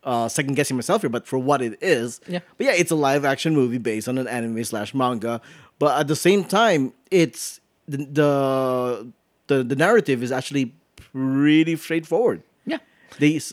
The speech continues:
Speaker 1: ham-, somehow managed to cram up wh-, whatever season it is into a almost two-hour movie and make it make sense.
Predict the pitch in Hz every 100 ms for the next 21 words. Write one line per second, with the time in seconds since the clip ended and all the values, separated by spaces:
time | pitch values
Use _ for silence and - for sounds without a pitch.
0 | 127 139 165 160 175 170 190 143 131 147
1 | 165 147 170 - - 143 139 147 147 120
2 | 117 101 139 143 131 135 131 117 - 151
3 | 139 135 127 123 123 - _ _ - 131
4 | 147 135 117 110 98 - _ 160 151 160
5 | - 143 131 139 131 117 135 139 139 135
6 | 135 147 156 151 254 214 -